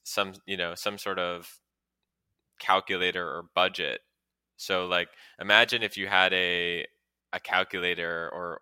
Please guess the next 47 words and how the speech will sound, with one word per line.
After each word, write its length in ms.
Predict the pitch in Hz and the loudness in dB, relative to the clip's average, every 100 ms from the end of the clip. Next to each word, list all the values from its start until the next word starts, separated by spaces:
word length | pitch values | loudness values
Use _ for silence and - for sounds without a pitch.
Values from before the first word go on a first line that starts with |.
| _ | _
or 340 | 87 87 87 | -12 -8 -8
a 80 | 85 | -8
me, 340 | 92 107 117 - | -4 0 0 2
a 100 | 98 | 0
me 220 | 104 117 | 2 0
budget 480 | 117 95 92 101 95 | 4 4 4 2 2
that 140 | 95 87 | 0 -2
you 140 | 98 | -4
have 400 | - - 104 - | 0 4 4 4
to 100 | - | -6
spend, 360 | 113 - 87 90 | -6 0 0 0
like, 140 | 90 | -2
it 80 | 95 | 0
hooks 220 | 131 - | -2 0
up 100 | 131 | -2
to 80 | - | 0
your 100 | 120 | -2
credit 220 | 110 90 | 0 0
cards 260 | - 87 90 | 2 0 -2
and 80 | 90 | -6
it's 100 | 90 | -8
like, 100 | 85 | -8
you 160 | 104 | -4
have 200 | 127 131 | 4 4
to 100 | - | 2
spend 280 | 113 98 98 - | -4 -2 -2 0
a 100 | - | 0
thousand 360 | 85 90 98 | 4 2 0
dollars 320 | 90 87 90 90 | -2 0 0 -6
a 60 | |
week 420 | 80 82 135 - - _ _ _ - | -10 -6 -6 -8 -20 _ _ _ -8
on 140 | 92 | -6
stuff 340 | 92 98 98 - | -2 0 0 -2
for 140 | 87 | -8
you. 280 | 85 73 58 _ _ _ _ _ _ | -6 -8 -8 _ _ _ _ _ _
And 320 | - 95 92 95 | 2 4 4 4
maybe 260 | 107 104 | 4 4
it's, 140 | 98 98 | 2 0
like, 100 | 82 | -2
experiences, 920 | 90 - 127 117 117 113 110 110 104 | -4 -6 0 2 0 0 0 0 0
or 60 | 92 | -2
maybe 260 | 90 87 | -4 -4
it's 100 | 87 | -6
experiences 480 | 87 - 87 85 82 | -10 -10 -10 -10 -12
for 120 | - | -14
your 100 | 80 | -14
kids, 480 | 85 127 113 107 101 | -4 0 2 0 -4